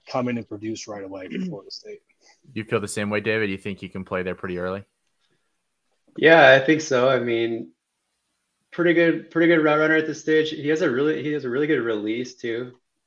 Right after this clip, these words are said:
Speaker 3: Like, he just flies off the line, and he's a glider. I just love gliders in general, like, you know, Devonta. Um, surprisingly strong after the catch. You know, for a guy that's six foot, one seventy, he, he definitely appears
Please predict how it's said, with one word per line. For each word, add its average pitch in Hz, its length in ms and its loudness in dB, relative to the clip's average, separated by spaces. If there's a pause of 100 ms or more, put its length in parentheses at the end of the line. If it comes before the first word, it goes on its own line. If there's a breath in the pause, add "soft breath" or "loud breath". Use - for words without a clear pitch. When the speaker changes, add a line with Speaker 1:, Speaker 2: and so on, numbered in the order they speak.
(100)
Speaker 3:
Like, - 100 -12
he 156 80 -4
just 160 220 -4
flies 113 400 -2
off 110 160 -4
the 123 60 -10
line, 113 360 -6
and 123 140 -6
he's 147 160 -2
a 135 80 0
glider. 110 480 0
I 117 140 0
just 120 180 -6
love 110 280 -6
gliders 107 380 -4
in 107 120 -8
general, 107 460 -8
like, 104 260 -10 (160)
you 117 80 -12
know, 104 180 -8
Devonta. 101 600 -10 (1200 soft breath)
Um, 127 420 0
surprisingly 151 720 4
strong 143 380 0
after 135 180 0
the 123 80 -4
catch. 139 380 -2
You 131 160 -8
know, 117 200 -2
for 135 180 -2
a 123 60 -2
guy 117 200 2
that's 135 260 -4
six 135 220 -6
foot, 123 240 -4
one 117 220 -4
seventy, 117 500 -4
he, 127 340 -8
he 127 160 -10
definitely 123 500 -4
appears 113 760 -4